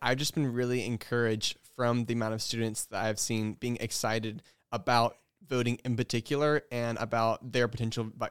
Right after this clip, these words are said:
right to vote either this year for the eighteen-year-olds or, uh, for those who will be old enough to vote soon. And so I've encouraged them,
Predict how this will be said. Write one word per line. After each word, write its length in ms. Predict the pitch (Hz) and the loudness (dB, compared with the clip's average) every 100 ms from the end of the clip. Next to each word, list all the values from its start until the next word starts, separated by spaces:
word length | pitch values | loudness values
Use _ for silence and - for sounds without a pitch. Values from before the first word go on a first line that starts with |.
| - | -4
right 200 | 120 117 | -4 -2
to 80 | 113 | -2
vote 280 | 110 113 - | 0 0 2
either 200 | 123 113 | 0 0
this 280 | 107 135 131 | 0 0 0
year 200 | 131 135 | 2 0
for 120 | 127 | -2
the 100 | - | -6
eighteen-year-olds 720 | 117 - 113 120 123 127 127 _ _ - | -6 -4 -4 0 -2 -2 -6 _ _ -2
or, 280 | 120 113 - | 2 2 2
uh, 140 | 107 | 0
for 160 | 101 120 | 0 -2
those 300 | 113 117 - | 0 -2 0
who 120 | 123 | 0
will 140 | 120 | 0
be 240 | 110 117 113 | 0 -2 0
old 160 | 117 | 2
enough 220 | 113 110 - | 2 0 -4
to 100 | 104 | -4
vote 240 | 113 - | -4 -4
soon. 280 | - 113 110 | -4 -2 0
And 100 | 104 | 0
so 120 | 117 101 | -2 0
I've 200 | 113 117 | 0 0
encouraged 440 | 113 113 110 104 | -2 -2 -2 -2
them, 220 | 113 110 | -2 -4